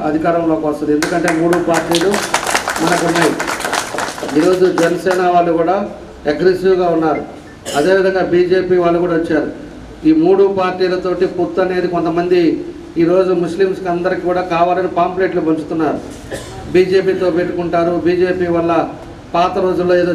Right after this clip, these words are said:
జరిగింది అని చెప్పేసి వాళ్ళందరికీ కూడా తెలియపరుస్తా అదొక చేస్తా ఉన్నారు. మేము ఒకటే మీరు అర్థం చేసుకోవాల్సింది ఏంటంటే, ఇప్పుడుండే పరిస్థితుల్లో మనం జనసేన బీజేపీతో పొత్తు పెట్టుకోవాల్సిన వాళ్ళు కూడా రావటం, అన్ని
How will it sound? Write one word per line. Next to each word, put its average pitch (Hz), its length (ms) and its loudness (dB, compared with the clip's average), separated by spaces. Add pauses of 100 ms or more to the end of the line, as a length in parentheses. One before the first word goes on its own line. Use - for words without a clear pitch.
జరిగింది 170 400 0
అని 165 140 0
చెప్పేసి 160 380 -2
వాళ్ళందరికీ 156 400 0
కూడా 160 160 -2
తెలియపరుస్తా 160 600 0 (680)
అదొక 185 260 2 (800)
చేస్తా 165 380 0
ఉన్నారు. 147 280 -2 (500)
మేము 170 240 0
ఒకటే 175 240 2
మీరు 175 160 2
అర్థం 185 260 -4
చేసుకోవాల్సింది 165 640 -4
ఏంటంటే, 156 320 -6 (680)
ఇప్పుడుండే 170 400 0 (160)
పరిస్థితుల్లో 180 600 -4 (160)
మనం 175 160 -4 (160)
జనసేన 180 400 -4 (180)
బీజేపీతో 170 600 -4 (680)
పొత్తు 165 260 -2
పెట్టుకోవాల్సిన 175 760 -2 (880)
వాళ్ళు 180 220 0 (100)
కూడా 185 180 -2 (280)
రావటం, 180 420 -4 (180)
అన్ని 180 220 -2